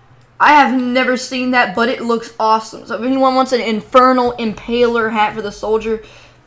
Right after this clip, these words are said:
crafted by me, it looks really awesome. Go pick it up at scrap dot T F and good luck if you win. All right, next hat. All right, here we go.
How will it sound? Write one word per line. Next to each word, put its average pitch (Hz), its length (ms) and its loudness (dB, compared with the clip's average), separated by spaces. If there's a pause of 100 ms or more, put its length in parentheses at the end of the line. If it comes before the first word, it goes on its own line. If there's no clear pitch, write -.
crafted 247 420 0
by 226 160 2
me, 233 340 -6
it - 60 -12
looks 226 200 -4
really 226 260 -2
awesome. 214 500 0 (260)
Go 247 140 2
pick 269 200 -4
it 269 80 2
up 262 100 -2
at 220 80 -8
scrap 226 280 -2
dot 233 140 -6
T 226 180 -4
F 220 220 -4
and 185 220 -8
good 208 140 -4
luck 196 260 -4
if 185 80 -18
you 185 100 -10
win. 185 320 -10 (760)
All 220 80 -4
right, 208 180 -4
next 254 320 -4
hat. 220 500 0 (840)
All 196 80 -12
right, 202 200 -8
here 202 120 -14
we 220 80 -6
go. 202 220 -10